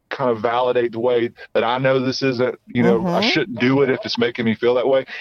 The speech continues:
Speaker 1: And, you know, I think that, that helps a lot, like, hearing that from a person for the first time is, like, yeah, dude, like, you really don't wanna fuck that up. So you go
Speaker 2: No.
Speaker 1: with your gut and stop. Don't show off for dudes in person.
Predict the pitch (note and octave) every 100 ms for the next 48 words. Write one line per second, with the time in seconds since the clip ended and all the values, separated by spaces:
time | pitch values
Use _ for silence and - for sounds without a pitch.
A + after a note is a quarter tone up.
0 | - - C4+ G#3+ G#3+ A#3 F#3+ C#3 C3+ D3
1 | D3 D#3 - A2+ G#2+ B2+ A#2+ A#2 A2+ -
2 | C3 B2 A2+ A2 G#2+ - - _ - B2+
3 | A2 - C3+ C#3 C3+ A#2 A#2 G#2 - A2
4 | - - C3+ B2+ A#2+ A#2+ G#2+ A2+ A2+ -
5 | _ _ C3 C3 A#2+ A#2+ B2 A#2+ - G#2+
6 | G#2+ A2 A#2+ B2+ B2+ B2 A#2+ G#2+ - A2+
7 | A#2+ B2 A2+ G#2 - A2 D#3+ E3 E3+ D#3+
8 | C3 A2+ F#2+ A2+ A2+ G#2+ - A#2 A2 -
9 | A#2 A#2 - A2+ G#2 G#2 - G2 G2 -
10 | F#2+ G2+ G#2 -